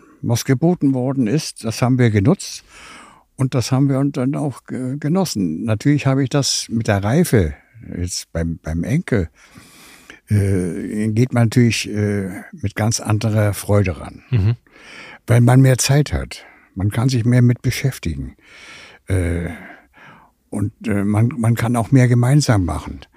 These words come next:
Speaker 1: Weil ja, äh, in, in der anderen Zeit, äh, stand ja immer dann, äh, immer noch die Entwicklung und das Wachsen dazu. Da musstest du mehr Aufwand betreiben in deiner eigenen Entwicklung. Die war ja abgeschlossen nun.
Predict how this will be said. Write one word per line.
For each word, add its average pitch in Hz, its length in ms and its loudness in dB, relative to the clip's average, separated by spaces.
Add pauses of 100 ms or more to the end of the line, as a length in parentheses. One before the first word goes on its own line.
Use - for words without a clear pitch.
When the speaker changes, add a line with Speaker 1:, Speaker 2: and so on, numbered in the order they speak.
(600)
Speaker 1:
Weil 98 480 -2
ja, 101 340 0
äh, 87 260 -6
in, - 340 -12 (160)
in 101 400 -2
der 90 120 -2
anderen 135 380 0
Zeit, 135 480 0
äh, 107 300 -8
stand 120 320 -2
ja 117 80 4
immer 127 180 4
dann, 127 360 0
äh, - 320 -8
immer 120 120 2
noch 120 220 0
die - 180 0
Entwicklung 117 540 2
und 107 180 0
das 113 180 -2
Wachsen 117 360 0
dazu. 87 360 -2
Da 92 200 -4 (180)
musstest - 540 -8
du 107 60 0
mehr 113 360 0 (160)
Aufwand 131 520 -2 (500)
betreiben 135 460 0
in 127 180 4
deiner 113 340 4
eigenen 120 360 4
Entwicklung. 139 600 2
Die 135 180 6
war 143 120 6
ja 156 160 6
abgeschlossen 92 640 -4
nun. 64 340 -10